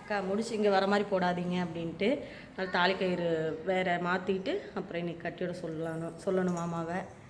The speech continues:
அப்புறம் என் கூட பிறந்தவங்க எத்தனை பேர் அப்படின்னு சொல்லி கேட்டே இருந்தீங்க. இங்க என் கூட பிறந்தவங்க பார்த்தீங்கன்னா நாலு பேருங்க ஃப்ரெண்ட்ஸ். என் ஃபஸ்ட்டு ஒரு அக்கா, அப்புறம் அ-, அண்ணா, அடுத்து இன்னொரு அக்கா, அப்புறம் நானு, அப்புறம் எனக்கு அடுத்து தங்கச்சி அச்சிதா. நான்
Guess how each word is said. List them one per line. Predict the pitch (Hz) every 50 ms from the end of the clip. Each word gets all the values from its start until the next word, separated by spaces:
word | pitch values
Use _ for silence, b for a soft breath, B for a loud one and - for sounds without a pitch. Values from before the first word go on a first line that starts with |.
| B B B B
அப்புறம் | - - 214 214 208
என் | 214 220 214
கூட | 233 254 262
பிறந்தவங்க | 254 269 247 226 226 220 220 214
எத்தனை | 202 196 - 202 202
பேர் | 202 214 202 196
அப்படின்னு | 202 196 190 185 190 196
சொல்லி | 196 196 185 185 180 -
கேட்டே | 185 170 - - 180 175
இருந்தீங்க. | 175 165 160 165 170 180 214 262 269 - B B B B B B -
இங்க | 196 196 185
என் | 185 185
கூட | 214 233
பிறந்தவங்க | 220 214 196 202 196 185 185 180 175
பார்த்தீங்கன்னா | 175 165 - 165 196 233
நாலு | 240 196 170 175 180 196 196 190 -
பேருங்க | 190 190 180 175 165 160
ஃப்ரெண்ட்ஸ். | 170 175 220 262 262 - - - - -
என் | 190 180 175 170 170 170
ஃபஸ்ட்டு | 180 185 180 - - -
ஒரு | 254 233 202 185
அக்கா, | 170 165 - - 185 175 214 285 - - B B B B B B B B
அப்புறம் | - - - - 220 208 240
அ-, | 208 180 175 170 165 165 -
அண்ணா, | - 175 175 180 196 196 185 196 254 - - - - - - - - - - - - - -
அடுத்து | - 190 190 185 - - 320
இன்னொரு | 311 247 220 208 196 185
அக்கா, | 170 170 170 - 208 214 254
அப்புறம் | - - - - - - 233 220 196
நானு, | 185 180 180 180 190 190 202 247 - - - -
அப்புறம் | - - 320 -
எனக்கு | 214 208 208 - 196
அடுத்து | 190 196 - 302 294 226 196 185 175 165 -
தங்கச்சி | 170 170 170 170 165 - - - - - - - - - - - - - -
அச்சிதா. | - 180 180 - - 165 165 147 - - - - - - - - - - 180 170 170
நான் | 170 170 170